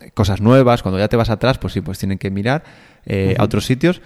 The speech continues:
Speaker 1: que ya son bases de datos más complicadas y tal, para que, bueno, para que al final cuando tienes que ir allí a consultar entre millones de miles de eones de datos, eh, esté tu dato y puedas, puedas hacerlo rápido.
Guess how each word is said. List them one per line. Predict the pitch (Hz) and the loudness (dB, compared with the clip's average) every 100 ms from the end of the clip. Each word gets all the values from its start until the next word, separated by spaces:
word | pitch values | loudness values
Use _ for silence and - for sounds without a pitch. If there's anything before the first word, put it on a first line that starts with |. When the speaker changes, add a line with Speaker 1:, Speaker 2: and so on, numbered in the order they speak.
| - - _ - - | -20 -20 _ -16 -6
Speaker 1:
que | 101 | -2
ya | 101 104 | 2 2
son | 110 101 95 92 | 0 -2 -4 -2
bases | 95 98 | -2 -2
de | 95 | 0
datos | 98 98 98 | 0 0 -2
más | 98 | -2
complicadas | - 90 98 - 131 139 139 135 135 - | -2 -4 -4 2 4 4 4 2 0 -2
y | 98 | -4
tal, | 123 127 | -2 -2
para | 101 - | -2 -4
que, | - - | -8 -6
bueno, | 98 - | -6 -6
para | - 95 | -10 -8
que | 95 | -8
al | |
final | - 95 | -6 -4
cuando | 104 98 | 0 0
tienes | 98 92 | -2 -4
que | 101 | -2
ir | |
allí | 98 98 | 0 0
a | |
consultar | 95 98 95 92 101 | 0 -2 -2 -2 0
entre | 92 82 95 - | 0 -4 -6 -6
millones | 98 95 104 101 104 92 | -8 -6 -4 -2 -2 0
de | 104 | 0
miles | 95 104 104 101 92 | 2 0 2 0 0
de | 104 98 98 101 | -2 0 0 4
eones | 104 101 101 95 | 4 4 0 0
de | 98 98 98 | 0 0 0
datos, | 98 117 151 - - - - _ | -2 0 -2 -4 -10 -20 -20 _
eh, | - 98 92 - | -6 -4 -4 -4
esté | 104 101 | -4 -2
tu | 92 98 | 0 2
dato | 101 127 | 2 2
y | 117 | 0
puedas, | 98 92 - | 0 0 -4
puedas | - 98 | -4 -2
hacerlo | 95 90 95 | -2 -2 0
rápido. | 120 143 | 0 0